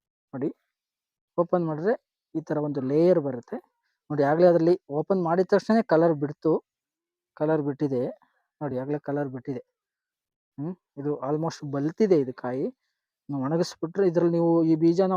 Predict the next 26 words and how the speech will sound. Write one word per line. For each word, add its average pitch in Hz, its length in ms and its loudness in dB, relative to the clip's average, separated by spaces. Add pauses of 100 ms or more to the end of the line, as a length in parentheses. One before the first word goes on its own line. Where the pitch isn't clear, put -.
ಒಣಗಿಸಿ 170 360 -2 (560)
ಇಟ್ಕೊಂಡು, 180 460 2 (640)
ಆ, - 100 -8
ನೀವು 156 160 -4
ಸಿಂಧೂರವಾಗ 165 560 2 (160)
ಆಯಿಲ್ 180 260 6
ಮಿಕ್ಸ್ - 260 -6
ಮಾಡ್ಬಿಟ್ಟು 156 440 -2
ಯಾವ್ದಾದ್ರು 151 260 0
ಕೊಬ್ಬರಿ 156 300 -2
ಎಣ್ಣೆ 151 160 -4
ಯಾವ್ದಾದ್ರು 151 280 -6
ಮಿಕ್ಸ್ - 200 -14
ಮಾಡಿ 147 180 -10
ಸಿಂಧೂರವಾಗೂ 151 640 0
ಬಳಸ್ಬೋದು. 135 500 -6 (640)
ಅಥವಾ 196 220 4 (600)
ಈ 180 40 4 (800)
ಫುಡ್‌ಗಳಿಗೆ 190 560 6
ನೀವು 170 160 2 (140)
ಕಲರ್ 180 300 6
ಹಾಕೋತಿರಲ್ಲ 156 720 0 (260)
ಅಡಿಗೆಗೆಲ್ಲ, 151 440 -2 (600)
ಅದು 165 100 -2 (100)
ನೀವು 165 120 0 (100)
ಆರ್ಟಿಫಿಷಿಯಲ್ 170 500 2